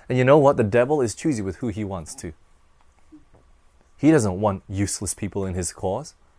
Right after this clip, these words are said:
He'll have them, but he wants smart, intelligent people as well.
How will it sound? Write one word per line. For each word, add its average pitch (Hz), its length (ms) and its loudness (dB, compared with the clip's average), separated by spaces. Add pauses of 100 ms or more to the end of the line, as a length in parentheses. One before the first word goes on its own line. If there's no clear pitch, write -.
(680)
He'll 143 180 10
have 151 260 6
them, 120 280 2 (320)
but 110 120 0
he 165 120 4
wants 117 360 -2
smart, 131 560 -2
intelligent 117 480 -4
people 110 280 -10
as 90 140 -14
well. 101 240 -8